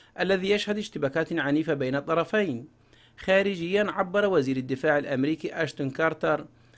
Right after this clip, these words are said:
عن تفاؤله بإمكانية القضاء على تنظيم داعش في مدينة الموصل خلال أيام معدودة،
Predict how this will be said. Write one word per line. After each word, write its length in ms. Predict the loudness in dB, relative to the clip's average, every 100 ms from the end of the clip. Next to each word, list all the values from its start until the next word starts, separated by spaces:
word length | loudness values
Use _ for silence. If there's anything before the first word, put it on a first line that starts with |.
| -6
عن 180 | -2 -2
تفاؤله 680 | -2 -2 -2 -2 -2 -2 -4
بإمكانية 560 | -2 -4 -2 0 0 -2
القضاء 440 | -2 -2 0 2
على 200 | 2 0
تنظيم 420 | -2 -4 -4 -2
داعش 260 | 2 2 0
في 120 | -4
مدينة 380 | -4 -2 -2 -2 -4
الموصل 420 | -2 -4 -4 -10
خلال 340 | -4 0 0
أيام 400 | -2 -2 0 0
معدودة، 600 | -2 -4 -2 2 2 2